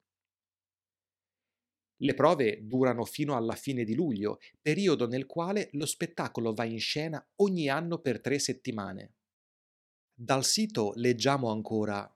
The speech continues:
"Oltre cinque decenni di spettacoli in piazza,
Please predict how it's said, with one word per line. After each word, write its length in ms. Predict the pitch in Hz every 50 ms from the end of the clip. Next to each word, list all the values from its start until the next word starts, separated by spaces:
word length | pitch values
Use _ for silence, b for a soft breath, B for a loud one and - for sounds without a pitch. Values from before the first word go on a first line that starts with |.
| _ _ _ _ _ _ _ _ _ _ _ _ _ _ _ _ _ _ _ _ _ _ _ _
"Oltre 360 | 214 214 226 214 220 - 143
cinque 460 | - - - 185 165 143 - - 123
decenni 560 | 110 120 113 - - 151 156 165 175 175 165
di 140 | 139 117 123
spettacoli 640 | 123 - - - 123 - _ - 143 - - 143 127
in 140 | 117 113 104
piazza, 580 | - 127 123 104 98 - - - 104 98 -